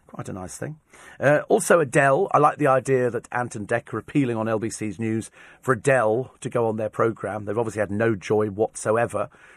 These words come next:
by doing the usual route. Somebody, you know, researcher. Hello, researcher, Ant, Ant and Dec's programme.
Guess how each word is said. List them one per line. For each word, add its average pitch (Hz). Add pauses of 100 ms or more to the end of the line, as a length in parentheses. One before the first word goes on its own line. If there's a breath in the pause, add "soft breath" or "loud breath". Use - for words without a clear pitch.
by 110
doing 117
the 110
usual 117
route. 95
Somebody, 117
you -
know, 117
researcher. 110
Hello, 156 (340 soft breath)
researcher, 135
Ant, 135
Ant 131
and 123
Dec's 127
programme. 101